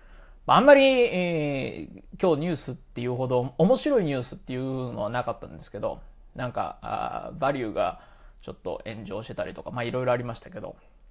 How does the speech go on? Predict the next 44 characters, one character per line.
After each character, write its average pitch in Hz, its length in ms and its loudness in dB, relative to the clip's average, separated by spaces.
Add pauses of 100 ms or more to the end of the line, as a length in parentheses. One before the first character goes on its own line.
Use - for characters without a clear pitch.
そ - 160 2
れ 240 80 8
よ 269 60 10
り 233 60 2
も 185 360 4
ち - 60 -10
ょ - 40 -10
っ - 20 -10
と - 120 -4
お 226 160 0
っ - 40 -16
て 156 80 2
思 147 140 0
っ - 60 -10
た 120 100 -4
の 82 140 -10
が、 131 300 -2 (240)
さ - 180 2
っ 277 140 0
き 131 420 -6 (600)
iPhone 370 800 -4
eight 285 380 -2
っ 131 120 -6
て - 120 -8
い 190 80 -4
つ 196 100 -6
発 160 240 -6
売 139 160 4
さ 147 120 0
れ 139 80 4
る 139 80 -2
の 127 80 -4
か 123 120 -2
な 117 140 -2
と 123 80 -10
思 120 100 -8
っ - 20 -16
て - 180 -12
調 170 240 8
べ 147 100 2
て 110 100 -8
み 127 140 -6
た 101 120 -6
ら、 123 340 0